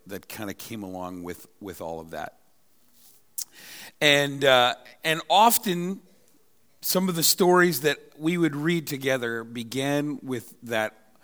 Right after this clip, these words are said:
often used and very familiar phrase, "Once upon a time." And I don't know if you, uh, are familiar, um, with a lot of those different stories, but they kind of, when you, we hear that term,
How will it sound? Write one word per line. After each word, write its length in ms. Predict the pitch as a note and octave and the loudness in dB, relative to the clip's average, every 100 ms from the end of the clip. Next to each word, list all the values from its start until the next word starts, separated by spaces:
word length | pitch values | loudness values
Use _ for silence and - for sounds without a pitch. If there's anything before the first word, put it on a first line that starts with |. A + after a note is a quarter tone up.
| - _ _ - | -20 _ _ -8
often 540 | B2+ D3 - D#3+ C3+ B2+ | -4 -2 -4 -6 -4 -4
used 720 | A#2 A2+ A2 A2+ G#2 - - | -6 -6 -8 -8 -8 -8 -10
and 180 | G2+ G2+ | -12 -6
very 300 | B2 D3+ C3+ | 0 2 2
familiar 420 | A#2 A2 G#2 G2 | -4 -8 -8 -8
phrase, 480 | - F2 D#2+ E2 F#2 | -10 -10 -10 -12 -12
"Once 320 | G#2 G#2+ - | -12 -12 -14
upon 300 | - A2 G2 | -14 -14 -12
a 60 | |
time." 440 | F#2+ G#2+ F#2+ F2 F2+ _ _ - - - - - _ _ _ _ _ - - - - - - | -12 -12 -12 -14 -20 _ _ -20 -20 -20 -20 -20 _ _ _ _ _ -18 -16 -20 -20 -10 0
And 140 | C3+ | 6
I 120 | C#3+ | 8
don't 180 | D#3+ D#3 | 8 4
know 180 | D3 C#3+ | 0 0
if 180 | C3+ C#3 | -2 -4
you, 460 | C#3+ D#3+ D#3+ C#3+ - - - - | -4 -4 -2 -4 -8 -20 -14 -2
uh, 420 | B2 A2+ A2+ G#2+ - - _ _ _ _ - | 2 4 4 2 -2 -14 _ _ _ _ -10
are 80 | B2 | -8
familiar, 720 | - C3+ D#3+ E3+ E3 E3+ E3 - _ - | -4 0 2 4 4 4 -2 -16 _ -14
um, 520 | A#2 A#2 A2 A#2 - | -10 -6 -4 -6 -4
with 200 | B2+ B2+ | -4 -2
a 40 | |
lot 280 | B2 C#3 D3+ | 2 4 4
of 120 | C#3+ | 2
those 240 | C3+ D#3 - | 0 0 0
different 340 | D3+ - C#3 | -4 -4 -4
stories, 500 | - D#3 D3+ D3+ C3 | -2 2 4 2 0
but 240 | A2+ A#2+ - | -4 -4 0
they 160 | C3 | 0
kind 420 | - - F#3 F#3 | 0 -2 0 2
of, 160 | D3+ C3 | 0 -2
when 220 | D3 E3 | -2 -2
you, 80 | D#3 | 0
we 120 | D3+ | -2
hear 240 | C#3 G3 G#3 | 0 2 4
that 460 | E3+ C#3+ - - | 6 6 2 -16
term, 540 | - G#3 G3+ D3+ C#3 | -10 -4 -2 0 -2